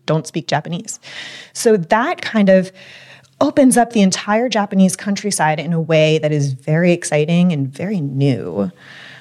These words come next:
Um, and that's the kind of, you know, fundamental change of how you experience a place that we thought about as making a place newsworthy for the purposes of this list.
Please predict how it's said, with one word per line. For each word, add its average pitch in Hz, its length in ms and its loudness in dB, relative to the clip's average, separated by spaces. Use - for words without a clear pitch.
Um, 147 340 0
and 202 160 6
that's 311 280 -4
the 254 60 -2
kind 226 280 2
of, 190 340 2
you 208 140 4
know, 190 160 6
fundamental 208 600 0
change 185 440 0
of 139 80 -4
how - 160 -2
you 185 140 0
experience 175 640 0
a - 40 -16
place 143 420 -2
that - 200 -2
we 160 520 0
thought 170 340 0
about 147 500 -2
as 175 140 0
making 185 200 0
a 160 40 -4
place 143 240 -6
newsworthy 143 580 -4
for 160 100 -8
the 135 60 -12
purposes - 380 -8
of - 60 -20
this - 180 -8
list. - 480 -6